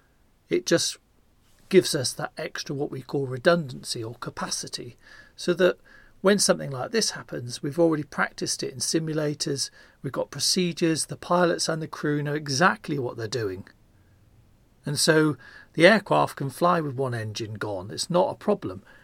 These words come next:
And there are many ways to contain it. So if there is an engine fire or if there's something that happens, it's, the engines have been created to contain whatever's happened within the cowling. Now,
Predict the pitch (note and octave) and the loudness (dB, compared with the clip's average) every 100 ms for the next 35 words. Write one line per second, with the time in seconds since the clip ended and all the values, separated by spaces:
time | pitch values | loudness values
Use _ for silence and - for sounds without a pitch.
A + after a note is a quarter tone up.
0 | _ - D#3+ D#3+ D#3+ E3 E3+ D3+ D#3 D3 | _ -2 2 6 6 6 2 4 4 4
1 | - - D3+ G3 A3+ G3 - D3 - C3+ | 0 -2 -2 0 0 -2 -4 -6 -4 -4
2 | C3 C#3 D#3+ E3 D#3 F3 D#3 - F3 F#3 | -2 0 0 -2 -2 -2 -4 0 2 4
3 | F#3+ D3 A#2+ - C3 - F#3 G#3+ D3+ C3 | 2 0 -2 -2 -2 0 -2 -4 -8 -10
4 | - G#3+ G#3+ - B3+ A3+ - - - - | -4 -2 -2 -4 -4 -2 -6 -10 -20 -20
5 | - - _ - - - - D#3+ F#3+ E3+ | -20 -20 _ -4 -4 -8 0 2 4 0
6 | C#3+ D#3 - D3+ - D#3 F#3 G3+ - A2+ | -2 -4 -4 -6 -4 2 2 2 -2 -4
7 | A#2 - _ - D#3 - C#3+ - G3 F#3+ | -6 -16 _ -8 -8 -2 0 2 2 2
8 | B2 B2+ B2+ C#3 C3+ E3+ D3 C#3 F#3+ - | 0 -4 -4 -2 2 0 0 -2 -2 -2
9 | B2+ A#2 C#3 C#3 C3+ B2 A#2+ - F#3 E3+ | -4 -4 -4 -4 -6 -6 -6 -4 -2 -4
10 | A2 F#2+ - _ _ _ _ _ _ _ | -6 -12 -20 _ _ _ _ _ _ _
11 | _ _ - D3+ | _ _ -2 -2